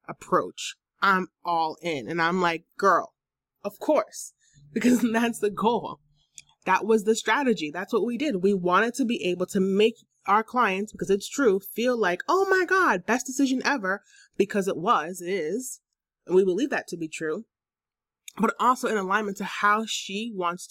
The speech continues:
to, again, invest in her business, do business, and, uh, in alignment to her goals. Again, while allowing us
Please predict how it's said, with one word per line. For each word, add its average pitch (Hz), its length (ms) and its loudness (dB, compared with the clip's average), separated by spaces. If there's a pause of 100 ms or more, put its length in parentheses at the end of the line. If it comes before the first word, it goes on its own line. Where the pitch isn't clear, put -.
to, 175 280 0 (400)
again, 185 240 2
invest 180 360 2
in 190 60 2
her 190 140 0
business, 165 440 -2
do 254 180 2
business, 185 460 0 (100)
and, 190 260 -2
uh, 190 100 -2 (120)
in 214 80 2
alignment 190 360 2
to 214 100 -4 (100)
her 202 120 2
goals. 180 560 2
Again, 190 600 -2
while 202 540 2 (360)
allowing 196 480 2 (100)
us 196 360 -2